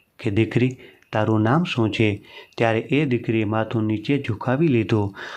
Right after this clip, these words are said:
અને એની આંખોમાંથી આંસુ વહેવા લાગ્યા.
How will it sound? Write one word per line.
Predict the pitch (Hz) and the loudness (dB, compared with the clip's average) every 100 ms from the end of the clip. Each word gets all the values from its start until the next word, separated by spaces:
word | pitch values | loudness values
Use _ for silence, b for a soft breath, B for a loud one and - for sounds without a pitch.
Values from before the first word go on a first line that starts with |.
| B | B
અને | 117 117 123 | 2 2 2
એની | 113 113 | 2 2
આંખોમાંથી | 123 107 - 110 107 107 110 101 B B B | 2 0 0 0 2 2 0 -2 B B B
આંસુ | 110 101 - 160 | -4 -2 2 4
વહેવા | 117 104 107 | 4 4 2
લાગ્યા. | 101 104 98 104 98 | 2 0 0 0 -2